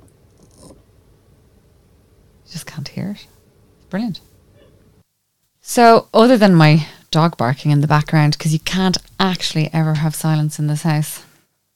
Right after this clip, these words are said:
It's a proven fact. Anyway, you can hear there that that is what the Sal-, Salon Plus sounds like.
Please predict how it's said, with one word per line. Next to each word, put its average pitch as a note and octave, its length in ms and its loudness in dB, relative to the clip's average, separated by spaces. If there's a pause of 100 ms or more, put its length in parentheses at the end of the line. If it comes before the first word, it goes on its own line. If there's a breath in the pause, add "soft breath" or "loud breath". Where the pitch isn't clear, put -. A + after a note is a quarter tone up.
It's - 80 -20
a - 20 -20
proven D#3+ 260 -2
fact. E3 360 -6 (600 loud breath)
Anyway, E3+ 320 2 (280 loud breath)
you F#3 80 -4
can F#3+ 100 -2
hear G#3 260 2
there D#3+ 320 4
that D3 440 0
that F3 160 0
is F#3 140 -6
what D3 180 -6
the D3 80 -10
Sal-, C#3+ 360 -4
Salon D3+ 360 -2
Plus D3 180 -8
sounds C#3+ 460 -8
like. F3 400 -8